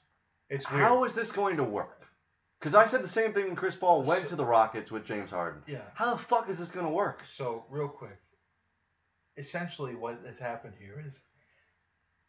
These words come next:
Speaker 1: we sat here a month, about a month ago, a little over a month ago,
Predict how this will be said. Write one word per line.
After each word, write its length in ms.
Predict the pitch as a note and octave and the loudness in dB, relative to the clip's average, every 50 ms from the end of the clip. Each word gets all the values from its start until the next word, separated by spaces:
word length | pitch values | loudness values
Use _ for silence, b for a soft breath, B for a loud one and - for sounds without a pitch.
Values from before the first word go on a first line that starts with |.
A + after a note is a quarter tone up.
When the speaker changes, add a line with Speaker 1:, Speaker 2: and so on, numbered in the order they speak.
| _ _ | _ _
Speaker 1:
we 140 | B2+ B2+ C#3 | -12 -10 -10
sat 380 | C3+ - C#3+ C3+ C#3 C#3+ C3+ | -6 -4 -4 -4 -4 -4 -6
here 220 | A#2+ A2+ A2 A#2+ C#3+ | -8 -8 -8 -8 -8
a 100 | C#3 B2 | -8 -10
month, 200 | G#2+ A#2 - - | -12 -14 -14 -16
about 220 | A#2+ A#2 A2 A2+ | -14 -12 -12 -10
a 40 | A#2+ | -10
month 220 | A#2+ A#2 A#2+ - | -10 -10 -10 -12
ago, 220 | C3 A#2 A2 G#2 - - | -14 -14 -12 -14 -12 -12
a 40 | A#2 | -12
little 360 | A2+ A#2 C3+ C#3+ C#3 C3 A#2 | -10 -8 -6 -4 -2 0 0
over 180 | A2+ A2 G#2+ | 0 0 -2
a 60 | A2 G#2+ | -4 -6
month 240 | G#2+ G#2 G#2 - | -8 -10 -10 -12
ago, 240 | A#2+ A2 A#2+ C#3 D#3+ | -12 -10 -10 -10 -8